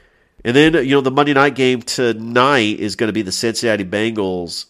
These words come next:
taking on the Cleveland Browns. I think the Bengals are starting to find their groove after beating the Falcons last week.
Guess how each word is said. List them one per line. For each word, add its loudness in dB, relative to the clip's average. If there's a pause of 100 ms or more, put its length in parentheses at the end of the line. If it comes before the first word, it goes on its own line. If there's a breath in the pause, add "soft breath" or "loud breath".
taking -6
on -6
the -8
Cleveland -6
Browns. -2
I -4
think -8
the -4
Bengals -2
are -6
starting -2
to -8
find -4
their -4
groove -4
after -6
beating -10
the -16
Falcons -4
last -4
week. -10